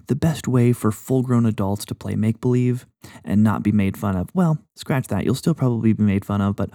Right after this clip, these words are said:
hopefully at this point in your maturity, you no longer care because you shouldn't. And it is absolutely worth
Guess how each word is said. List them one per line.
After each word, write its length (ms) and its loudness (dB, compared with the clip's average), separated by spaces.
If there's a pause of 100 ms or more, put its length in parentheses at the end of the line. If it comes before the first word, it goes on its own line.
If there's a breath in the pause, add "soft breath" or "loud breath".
(120)
hopefully 320 0
at 80 -2
this 120 -2
point 280 -2
in 100 0
your 180 -2 (160 loud breath)
maturity, 440 0
you 480 2
no 120 4
longer 280 0
care 260 -8
because 320 -4
you 100 4
shouldn't. 440 -2 (320 loud breath)
And 280 0
it 140 0
is 180 0 (120)
absolutely 540 -2
worth 460 -2